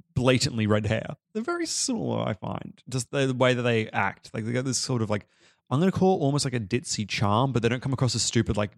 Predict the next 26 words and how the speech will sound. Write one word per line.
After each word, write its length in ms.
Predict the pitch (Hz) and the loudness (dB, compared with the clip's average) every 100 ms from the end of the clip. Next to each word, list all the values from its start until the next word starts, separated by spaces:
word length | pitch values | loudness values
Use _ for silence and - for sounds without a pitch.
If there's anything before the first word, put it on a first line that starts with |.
| 110 | -4
Daphne 380 | - 104 98 110 | 2 2 2 -2
from 100 | 98 | -2
Scooby-Doo. 720 | 104 - 104 107 110 165 185 - | -2 0 0 2 2 2 0 -2
They 80 | 101 | -4
come 120 | 117 | 0
across 180 | 107 98 | -2 0
as, 40 | |
like, 140 | 104 104 - | -2 -2 -4
a, 80 | 107 - | -10 -6
like, 240 | 113 107 110 | -4 -4 -4
a 60 | |
slightly 300 | 107 110 113 | -6 -4 -4
more 260 | 113 110 104 - _ _ _ | -2 -2 -2 -8 _ _ _
switched 400 | - - 117 - | -10 -6 -4 -2
on 200 | 110 135 | -2 0
version 360 | 143 160 151 170 | 2 2 2 -2
of 120 | 156 | 0
that, 260 | 165 180 - | 2 0 -4
but 140 | - | -6
still 340 | - 113 113 | -4 0 0
very 400 | 107 104 107 101 - _ _ _ - | 2 2 2 0 -6 _ _ _ -2
airheaded 500 | 117 107 90 101 104 | 2 2 2 -2 -4
at 60 | 110 | -6
the 60 | |
same 280 | 110 101 98 | -4 -4 -4
way. 280 | 95 - - | -4 -4 -8